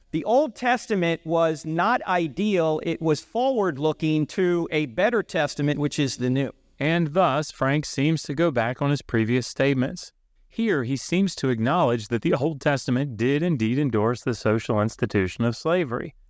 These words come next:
Speaker 2: as the purpose of the Bible was not to provide social reform. If the Old Testament was not ideal, what is Frank saying about it? If he's appealing to passages like Matthew nineteen, where Jesus says that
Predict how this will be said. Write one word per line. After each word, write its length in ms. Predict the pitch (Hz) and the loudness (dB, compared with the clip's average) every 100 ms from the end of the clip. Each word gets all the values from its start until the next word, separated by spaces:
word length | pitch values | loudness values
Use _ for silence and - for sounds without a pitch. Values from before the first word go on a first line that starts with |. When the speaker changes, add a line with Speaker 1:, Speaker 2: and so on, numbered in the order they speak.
| - | 0
Speaker 2:
as 180 | 113 110 | 0 0
the 80 | 113 | -2
purpose 420 | - 151 139 - | 0 2 2 0
of 120 | 110 | -2
the 80 | 104 | 0
Bible 640 | 110 160 170 110 98 127 - | 0 0 0 0 -2 -2 -2
was 380 | 135 117 110 | 0 2 2
not 340 | 107 113 131 - | 0 2 0 -2
to 140 | - 135 | -6 -2
provide 480 | 139 104 98 101 101 | -2 2 2 2 0
social 400 | - 98 95 101 | 0 0 0 -2
reform. 640 | 95 - 127 113 104 170 _ - - | -2 -2 0 0 0 -8 _ -20 -8
If 140 | 127 | -4
the 120 | 147 | 0
Old 200 | 156 180 | 0 0
Testament 480 | - 160 - 139 143 | -2 -4 0 -2 0
was 180 | 135 104 | -2 0
not 300 | 123 120 139 _ - | 0 0 -4 _ 0
ideal, 880 | 110 110 101 120 165 117 98 120 _ - _ | 2 2 0 0 2 0 0 -6 _ -20 _
what 120 | 156 | 0
is 140 | 190 170 | 0 -2
Frank 340 | - 151 180 | -2 0 0
saying 400 | - - 196 214 | -4 0 2 2
about 320 | 113 92 92 101 | 2 0 0 0
it? 140 | - _ _ - | -4 _ _ -6
If 80 | 151 | 2
he's 180 | 165 | 2
appealing 420 | 143 - 185 226 185 | 2 0 0 2 0
to 60 | |
passages 640 | - 143 143 - 123 123 117 | -2 -2 -2 -2 0 0 2
like 140 | 104 | 2
Matthew 360 | 107 117 - 104 | 2 0 0 2
nineteen, 680 | 104 101 117 - 143 107 110 | 2 2 -2 0 2 2 2
where 140 | 104 | 0
Jesus 400 | 95 113 104 95 | 2 0 0 -4
says 400 | - 110 110 107 | 0 0 0 0
that 180 | 104 | -2